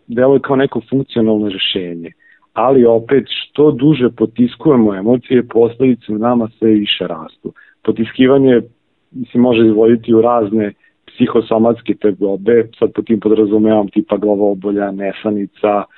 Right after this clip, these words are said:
pad imuniteta, kožne bolesti, onda opet, e, zbog nagomilavanja besa u nama, zbog onoga što sve vidimo šta se događa, može doći do iznenadnog izliva besa, kao i do stvaranja nekog osjećaja otuđenosti, umora.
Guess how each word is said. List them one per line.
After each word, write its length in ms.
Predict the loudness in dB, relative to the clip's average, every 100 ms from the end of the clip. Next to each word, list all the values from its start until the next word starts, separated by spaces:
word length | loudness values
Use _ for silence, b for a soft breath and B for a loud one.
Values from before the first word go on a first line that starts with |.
| b _
pad 280 | -2 0 2
imuniteta, 960 | 2 2 2 0 2 2 0 -2 0 0
kožne 440 | 0 0 2 0
bolesti, 680 | 0 2 2 2 0 -4 -4 B B -2
onda 240 | 2 2
opet, 220 | 2 -2
e, 280 | -6 -6 0 4 4 2
zbog 260 | 0 0
nagomilavanja 720 | 0 2 2 4 2 2 2 2
besa 440 | 2 0 0 -2
u 40 |
nama, 280 | 0 0 0
zbog 220 | -4 -4
onoga 300 | 0 0 0 -2
što 280 | -8 -14 -10
sve 260 | 0 2
vidimo 340 | 4 2 0 -4
šta 180 | -6
se 80 | -6
događa, 600 | -8 -6 -2 0 2 0 -2 B B -2
može 280 | 0 2
doći 300 | 2 0 0
do 140 | -2 -2
iznenadnog 640 | 0 0 0 0 -2 -4 -4
izliva 480 | -4 0 2 2 2
besa, 640 | 2 2 0 0 0 0 -4 B B _
kao 220 | 0 2
i 40 |
do 80 | 2
stvaranja 400 | 0 0 2 4
nekog 240 | 2 2 0
osjećaja 420 | -2 -2 0 2
otuđenosti, 1120 | 2 -2 0 2 2 2 0 -4 -2 0 0 -4
umora. 640 | -2 0 2 2 2 0